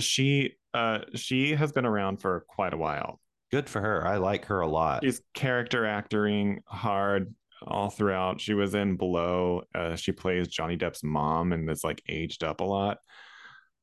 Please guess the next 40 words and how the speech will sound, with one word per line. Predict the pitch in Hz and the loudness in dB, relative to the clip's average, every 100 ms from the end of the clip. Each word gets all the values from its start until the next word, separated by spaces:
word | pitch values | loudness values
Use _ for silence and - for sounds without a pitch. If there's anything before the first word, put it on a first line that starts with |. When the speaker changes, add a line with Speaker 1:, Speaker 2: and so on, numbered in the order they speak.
| - | -4
Speaker 1:
Um, | 104 95 92 92 92 92 90 90 90 90 87 - - | -2 0 0 0 0 0 0 0 2 2 0 -4 -8
she | - - 98 95 92 92 87 | -4 0 2 4 4 2 0
Speaker 2:
Well, | 156 180 | 0 2
they | 214 | 2
were | 202 | 0
Speaker 1:
is | 196 | 0
Speaker 2:
probably | 165 175 175 135 139 | 0 0 0 2 2
the | 117 | 2
same | 117 - 98 90 | 0 2 2 2
age | 85 80 76 76 - | 0 0 0 -2 -4
during | 92 78 76 78 | -2 0 -2 -2
Blow. | 87 71 - 87 - _ - | 0 0 0 -4 -8 _ -4
Speaker 1:
I | 113 107 | 0 2
know. | 101 90 85 - | 2 2 0 0
But | 135 | 2
I | |
mean, | 147 135 | 4 4
like, | 120 | 2
there, | - 117 - | 0 0 0
it | 113 104 | -4 -4
spans | - 98 98 | -4 -2 0
a | 90 | -2
whole | 85 87 | 0 0
lifetime. | 78 78 - - 85 | 0 -4 -6 -8 -6
So | 85 92 | -4 -4
she, | 90 87 | -2 -2
like, | 87 87 - | -2 -4 -2
Speaker 2:
Oh, | 98 92 87 80 73 | 0 2 2 2 -2
Speaker 1:
yeah. | 52 52 104 _ | -6 -8 -10 _
Speaker 2:
gotcha. | - 82 78 - 85 76 78 | -2 2 0 0 -2 0 0
Speaker 1:
Um, | 110 107 | 0 2
Speaker 2:
Got | 104 82 82 | 2 2 2
it. | 82 - - _ _ _ _ _ _ _ - | 0 -4 -12 _ _ _ _ _ _ _ -6
Speaker 1:
yeah, | 143 120 117 98 | 0 2 2 -2
but | 107 | -2
she's | - 147 | -2 -2
just | - 160 - | -2 -2 0
been | 117 | 2
in, | 110 | 2
like, | 95 90 | 2 0